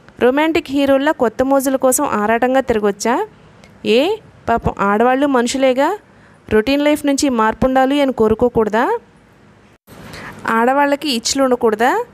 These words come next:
కార్తీక్ మొహం ఎర్రబడింది. "అంటే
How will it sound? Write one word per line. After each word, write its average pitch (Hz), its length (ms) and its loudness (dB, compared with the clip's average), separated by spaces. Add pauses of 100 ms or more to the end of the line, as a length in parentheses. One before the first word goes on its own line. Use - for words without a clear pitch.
(720)
కార్తీక్ 330 440 0
మొహం 277 240 2
ఎర్రబడింది. 220 720 0 (840)
"అంటే 285 420 -2